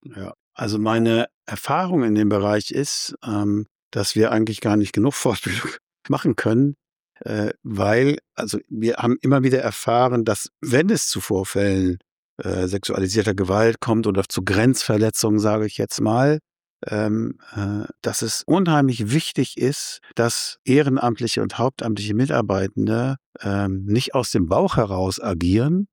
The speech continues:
und, äh, äh, wie mache ich das jetzt mal, sondern dass wir, sch-, ich sag das mal, Standards haben, wie wir dann damit umgehen. Also wer informiert werden muss, ähm, was die nächsten Schritte sind, ähm, dass wir es eben nie selbst für uns alleine versuchen aufzuarbeiten,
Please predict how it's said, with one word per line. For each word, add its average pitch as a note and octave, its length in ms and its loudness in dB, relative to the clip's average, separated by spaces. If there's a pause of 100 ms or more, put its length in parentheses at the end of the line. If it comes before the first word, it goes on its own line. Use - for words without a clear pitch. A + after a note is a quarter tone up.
(100)
und, G2+ 400 -2
äh, G2 240 0 (420)
äh, F#2+ 220 -2
wie F2+ 160 0
mache G#2+ 160 0
ich C3 60 -2
das A2 140 2
jetzt G2 140 2
mal, A2 340 4 (480)
sondern B2 400 4
dass A#2+ 220 0
wir, A2+ 260 4
sch-, - 320 -4
ich - 80 -16
sag A#2+ 120 -10
das B2+ 200 -4
mal, A#2 120 0
Standards B2+ 580 2
haben, A#2+ 240 0
wie A2+ 160 2
wir A2+ 300 2 (120)
dann C3 360 0 (100)
damit B2+ 280 2
umgehen. E3 440 2
Also A2 300 -6
wer A#2+ 200 0
informiert C3+ 540 0
werden B2+ 240 2
muss, A#2 440 -2 (300)
ähm, A2+ 480 -2
was C3 200 0
die C3 80 -2
nächsten B2 340 0
Schritte C#3+ 380 0
sind, A#2 580 0 (460)
ähm, A2 580 -2 (140)
dass G#2+ 180 -6
wir A2 100 0
es - 200 -4
eben G2 380 -2
nie C3+ 480 0
selbst C3+ 500 0
für - 140 0
uns D3+ 340 2
alleine C3+ 420 2
versuchen C3 440 0
aufzuarbeiten, A2 1000 -2